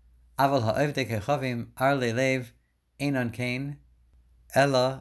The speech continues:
עברתן שמורה נצח. וכן הוא אומר על הגבעונים,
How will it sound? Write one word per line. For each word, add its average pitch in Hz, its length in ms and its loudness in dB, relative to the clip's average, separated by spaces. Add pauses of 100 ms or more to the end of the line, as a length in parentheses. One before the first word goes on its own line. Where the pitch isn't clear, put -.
(180)
עברתן 135 720 0
שמורה 143 500 -2
נצח. 107 560 -4 (580)
וכן 156 320 0
הוא 139 120 0
אומר 139 340 0
על 120 220 2
הגבעונים, 120 720 -2